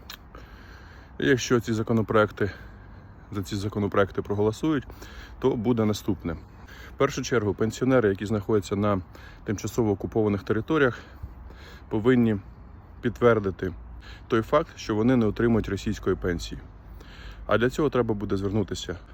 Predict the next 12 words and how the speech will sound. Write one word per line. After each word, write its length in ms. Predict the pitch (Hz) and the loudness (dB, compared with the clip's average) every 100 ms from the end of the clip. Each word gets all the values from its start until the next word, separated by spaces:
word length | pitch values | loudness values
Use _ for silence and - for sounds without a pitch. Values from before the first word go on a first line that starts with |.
| - - | -14 -2
в 60 | |
будь-яке 480 | 113 113 101 107 92 - - - - - - - - | 2 2 2 0 -2 -4 -18 -18 -16 -16 -14 -12 -6
відділення, 480 | 101 104 107 92 92 | -2 2 2 2 0
підрозділ 460 | 101 101 104 90 | 0 4 2 2
Пенсійного 440 | 85 95 - 101 90 | -4 -4 0 0 0
фонду 300 | 107 101 92 | 0 0 0
на 100 | 90 | 0
території 380 | 98 90 98 92 | -2 0 0 0
України 340 | 120 151 135 | 0 0 0
і 20 | |
подати 340 | - 101 101 92 | 0 0 0 0
заяв-, 360 | 98 120 135 | 2 2 0